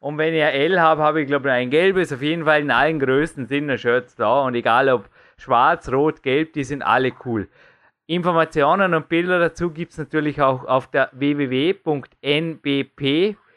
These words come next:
punkt C C beziehungsweise die M B P Shop ist es, leicht zu finden. Und eine Gewinnfrage mag noch sein.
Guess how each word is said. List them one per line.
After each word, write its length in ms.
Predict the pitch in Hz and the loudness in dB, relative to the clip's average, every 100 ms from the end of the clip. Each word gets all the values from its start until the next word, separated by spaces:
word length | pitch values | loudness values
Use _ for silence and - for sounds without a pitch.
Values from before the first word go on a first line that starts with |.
| _ _ _ _ _ | _ _ _ _ _
punkt 360 | 165 160 - _ | -2 -2 -4 _
C 320 | _ 165 143 | _ -2 -2
C 340 | - 143 180 | 0 2 2
beziehungsweise 720 | 208 165 - 170 151 143 135 135 | 0 -6 -8 -6 -4 -4 -6 -6
die 120 | 131 | -4
M 200 | 127 143 | -4 -2
B 100 | 135 | -4
P 240 | - 131 | -2 -4
Shop 340 | 117 143 165 - - - | 0 2 0 -2 -14 -8
ist 240 | 165 - | -8 -2
es, 440 | 160 165 - _ _ | 0 0 -6 _ _
leicht 320 | 113 123 147 | 0 0 0
zu 80 | 127 | -6
finden. 460 | 117 151 185 185 175 _ - _ _ _ - | -4 -4 -4 -10 -12 _ -20 _ _ _ 0
Und 800 | 214 220 208 196 156 123 98 - | 4 6 6 6 6 4 -2 -6
eine 380 | - 160 220 220 | 0 2 4 0
Gewinnfrage 640 | 208 196 233 220 202 175 | -2 -2 -2 0 2 2
mag 220 | 151 143 139 | 2 2 2
noch 200 | 123 104 | -4 -4
sein. 420 | 139 110 104 | 0 0 0